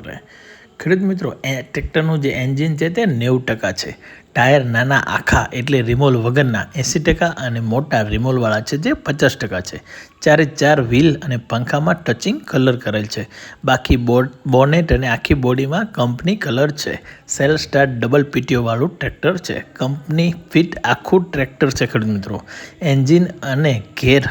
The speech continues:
આનું જે ઓઇલ આવે છે તે નવું જ છે ખેડૂત મિત્રો, એટલે નવા જેવું છે. અવાજ કંપનીનો પ્યોર જોવા મળશે. ગેર સાઈડમાં જોવા મળશે અને હાઇડ્રોલિક સ્વિચ ચાલુ કન્ડિશનમાં છે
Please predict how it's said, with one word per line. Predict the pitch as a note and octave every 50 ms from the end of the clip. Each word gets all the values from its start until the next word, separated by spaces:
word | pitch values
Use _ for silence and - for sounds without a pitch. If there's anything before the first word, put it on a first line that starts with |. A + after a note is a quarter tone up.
| - - - - - - - - - _ -
આનું | - C3+ C3+ C3+ C#3+ C#3
જે | C3 C#3+
ઓઇલ | B2 A#2 A#2 B2 C3+ C#3+ C#3+ C3+
આવે | C3+ C#3+ D3+
છે | D3+ -
તે | - - G3 F#3+
નવું | D#3+ B2+ A#2+ B2 B2 C#3 D#3 D3 B2+
જ |
છે | - - - A#2+ G#2+
ખેડૂત | - - - -
મિત્રો, | - - - - - - - - - - - - - -
એટલે | G3+ A3+ A#3+
નવા | G3+ E3+ E3+ E3+ D#3
જેવું | C#3 B2+ A#2+ A2 G2+ G2 G2
છે. | - - - - - - - - - - C#3+
અવાજ | C#3+ D#3+ F3 F3
કંપનીનો | - - - C3+ A#2+ A#2+ B2+ B2+ C3+ C#3 C#3 C#3+ F3+
પ્યોર | F#3+ - - - B2 B2+ B2+ B2
જોવા | A#2 A2+ A2+ G#2+ G#2+ G#2
મળશે. | G#2+ F#2+ F#2 F#2 - - - - - - - - - - - - - - B2 -
ગેર | B2 B2 C3 E3 F3+
સાઈડમાં | E3+ - - A#2+ A2+ A#2 C3 C#3 C3+ C3+
જોવા | C3 C3 B2+ B2+ B2+
મળશે | B2+ B2+ B2 - - G3 G3
અને | F3 C#3 C#3
હાઇડ્રોલિક | - - - B2+ A#2+ B2 B2 B2+ C#3 C#3 D3+ E3+ E3+ -
સ્વિચ | - - E3 A3+ - - - -
ચાલુ | - A#2 A#2 B2+ C3
કન્ડિશનમાં | C3 B2+ B2 B2 A#2 - B2+ A#2 A2+ A2 G#2+ A2
છે | - -